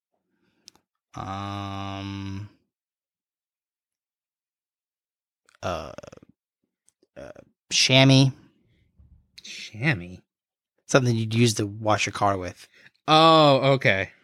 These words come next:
Speaker 1: Um, urine.
Speaker 2: Okay.
Speaker 1: Um, Band-Aid. <laughs>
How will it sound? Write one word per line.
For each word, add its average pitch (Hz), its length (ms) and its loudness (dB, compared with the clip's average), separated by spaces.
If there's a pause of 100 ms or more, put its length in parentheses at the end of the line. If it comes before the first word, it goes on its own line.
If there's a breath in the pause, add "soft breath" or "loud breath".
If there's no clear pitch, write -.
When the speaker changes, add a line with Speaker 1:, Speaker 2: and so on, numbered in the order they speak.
(480)
Speaker 1:
Um, 101 760 -4 (2500 soft breath)
urine. 120 580 4 (2250 loud breath)
Speaker 2:
Okay. 104 420 -8 (640 soft breath)
Speaker 1:
Um, 101 720 0 (1700 soft breath)
Band-Aid. 123 600 6
<laughs> 131 60 0